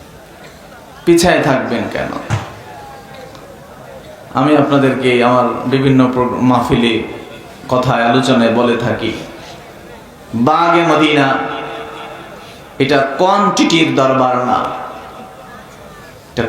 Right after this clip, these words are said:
কোয়ালিটির দরবার। কোয়ান্টিটি হলো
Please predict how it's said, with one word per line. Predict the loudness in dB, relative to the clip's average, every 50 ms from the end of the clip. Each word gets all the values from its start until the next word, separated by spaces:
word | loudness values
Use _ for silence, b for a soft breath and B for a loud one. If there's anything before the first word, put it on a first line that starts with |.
| 0
কোয়ালিটির | 2 2 4 4 4 4 4 4 2 2 0 2
দরবার। | 2 2 2 2 2 2 2 0 -2 -4 -6 -10 -10 -12 -12 -14 -14 -16 -14 -16 -16 -16 -18 -20 -20 -20 -20 -20 -20 -20 -20 -20 -20 -20 -20 -20 -20 -20 -20 -20 -20 -20 -20 -20 -20 -20 -20 -20 -18 -8 0
কোয়ান্টিটি | 2 2 4 4 2 2 2 2 2 2 2
হলো | 2 4 4 4 4 2 2 -2 -4 -6 -6